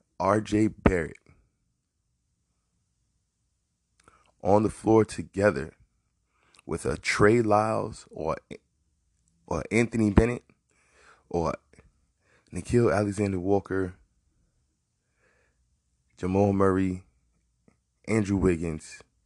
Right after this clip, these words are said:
play a small ball lineup with Andrew Wiggins and R J Barrett, and then have, like, Dwight Powell play the five.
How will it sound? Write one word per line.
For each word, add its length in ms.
play 200
a 80
small 400
ball 220
lineup 340
with 240
Andrew 280
Wiggins 340
and 160
R 180
J 220
Barrett, 480
and 120
then 120
have, 200
like, 200
Dwight 280
Powell 400
play 200
the 100
five. 840